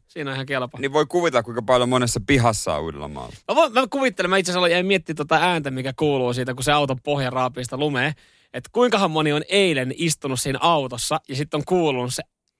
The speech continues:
Speaker 1: niinku inhottava ääni, se niinku raapasu, se
Speaker 2: Mm, se raapii
Speaker 1: ja sit
Speaker 2: sieltä
Speaker 1: kuinka moni
Speaker 2: pohjaa.
Speaker 1: on sen jälkeen autossa sanonut ääneen yksikseen, "Ei siinä varmaan käynyt mitään." <laughs>
Speaker 2: Eiköhän
Speaker 1: Koska
Speaker 2: se ole ihan
Speaker 1: ko-,
Speaker 2: kunnossa.
Speaker 1: <laughs> niin, niin, koska se on varmaan ollut tosi, mä sanoin sen pari kertaa eilen, kun joutui,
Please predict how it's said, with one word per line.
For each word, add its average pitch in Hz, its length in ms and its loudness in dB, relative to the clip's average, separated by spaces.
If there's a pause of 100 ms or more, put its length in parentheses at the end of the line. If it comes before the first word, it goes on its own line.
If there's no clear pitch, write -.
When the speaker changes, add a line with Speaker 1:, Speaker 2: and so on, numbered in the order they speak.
Speaker 1:
niinku 160 200 -6
inhottava 196 540 2
ääni, 117 560 -2
se 147 280 -4
niinku 147 340 -2
raapasu, 143 560 0
se 135 80 -6
Speaker 2:
Mm, 131 120 -8 (160)
se 117 100 2
raapii 123 440 0
Speaker 1:
ja 196 60 4
sit 254 80 2
Speaker 2:
sieltä 202 140 -6
Speaker 1:
kuinka 294 240 2
moni 226 80 0
Speaker 2:
pohjaa. 208 140 2
Speaker 1:
on 185 60 0
sen 226 100 2
jälkeen 185 300 0
autossa 202 360 0
sanonut 156 360 -8
ääneen 147 580 -2
yksikseen, 127 500 -8 (760)
"Ei 131 120 0
siinä 123 160 0
varmaan 117 340 -2
käynyt 113 300 -2
mitään." 113 380 -4
<laughs> - 60 -6 (340)
Speaker 2:
Eiköhän 233 260 2
Speaker 1:
Koska 120 100 0
Speaker 2:
se 117 60 0
ole 110 100 2
ihan 107 120 0
Speaker 1:
ko-, 95 40 -14
Speaker 2:
kunnossa. 107 500 -2
Speaker 1:
<laughs> - 80 4
niin, 247 100 2
niin, 208 140 2 (160)
koska 185 180 -2
se 208 80 4
on 247 120 2
varmaan 208 260 2
ollut 180 160 -4
tosi, 175 260 0
mä 180 120 -4
sanoin 202 200 0
sen 175 140 -4
pari 185 240 2
kertaa 135 300 -2
eilen, 127 180 -2
kun 135 100 -2
joutui, 151 260 0